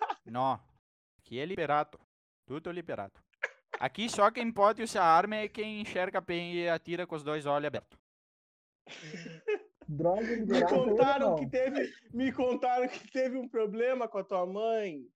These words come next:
Speaker 3: que ela foi parar na
Speaker 1: Ah.
Speaker 3: clínica. O que aconteceu?
Speaker 1: Às vezes tem, às vezes tem. A mãe, ela perdeu o, o, a, os dois braços e as duas pernas. Tá tomando sopa só de canutinho.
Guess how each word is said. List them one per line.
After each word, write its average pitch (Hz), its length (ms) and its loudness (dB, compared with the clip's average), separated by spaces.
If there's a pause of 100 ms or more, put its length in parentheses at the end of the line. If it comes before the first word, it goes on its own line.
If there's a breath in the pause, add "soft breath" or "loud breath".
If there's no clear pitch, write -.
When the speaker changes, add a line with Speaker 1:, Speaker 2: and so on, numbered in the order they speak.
(340)
Speaker 3:
que - 60 -2
ela 170 160 2
foi 208 200 -2
parar 190 360 2
na 117 160 2
Speaker 1:
Ah. 117 40 -10
Speaker 3:
clínica. 196 500 -6
O 156 40 -12
que - 120 -10
aconteceu? 165 680 -8 (640)
Speaker 1:
Às 139 180 -6
vezes 196 300 -6
tem, 302 380 -6
às 107 120 -12
vezes 135 200 -8
tem. 170 280 -10
A 139 200 2
mãe, 170 360 -2
ela 185 260 4
perdeu 170 500 -2
o, 175 480 0
o, 139 40 0
a, 127 440 0 (300)
os 139 260 -6
dois 208 320 -2
braços 160 460 4
e 196 60 -6
as 190 100 -8
duas 190 280 -8
pernas. 160 360 -6 (460)
Tá 131 140 -4
tomando 147 360 -4
sopa 175 260 -4
só 175 180 0
de 175 100 -12
canutinho. 165 440 -10